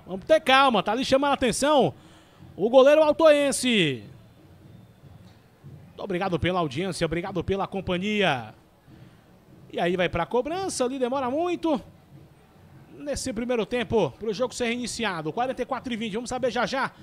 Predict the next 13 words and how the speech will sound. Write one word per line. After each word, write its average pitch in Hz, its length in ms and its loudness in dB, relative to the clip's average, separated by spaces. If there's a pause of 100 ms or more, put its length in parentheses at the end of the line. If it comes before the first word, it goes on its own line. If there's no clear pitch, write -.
(300)
o 226 140 -2
tempo 262 240 -2
de 254 80 0
acréscimo 247 460 -2
que 262 100 -6
vai 247 140 2
ser 247 160 2
dado 233 440 6 (1500)
pelo 254 260 2
Jadiel 247 320 0
Soares. 247 640 2
Bola 175 300 0
tocada 185 440 -2